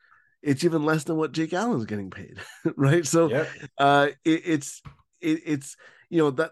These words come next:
Speaker 1: that's potentially, I don't wanna say that is, but that's what's brought up a lot as the worst move that Kent Hughes has made, right? That Jake Allen contract extension.
Speaker 2: Yep.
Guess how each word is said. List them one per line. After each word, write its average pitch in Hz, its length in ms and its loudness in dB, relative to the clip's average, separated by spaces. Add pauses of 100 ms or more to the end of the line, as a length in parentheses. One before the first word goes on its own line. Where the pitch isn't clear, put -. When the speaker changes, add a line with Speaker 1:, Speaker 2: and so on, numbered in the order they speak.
Speaker 1:
that's 160 260 -2
potentially, 131 840 -10 (520)
I 131 80 4
don't 143 160 6
wanna 131 100 6
say 123 180 4
that 113 220 4
is, 117 340 2
but - 380 -12
that's 143 340 0
what's 135 320 0
brought 117 280 0
up 135 160 -2
a 120 60 -4
lot 120 420 0
as 107 240 -4
the 113 100 -4
worst 113 320 -4
move 117 220 -4
that 110 140 -8
Kent 110 320 -10
Hughes 117 160 -2
has 92 100 -8
made, 101 280 -6 (440)
right? 110 220 2
That 107 160 0
Jake 110 220 0
Allen 107 280 0
contract 117 420 -6
extension. 156 480 -6 (1200)
Speaker 2:
Yep. 139 260 -6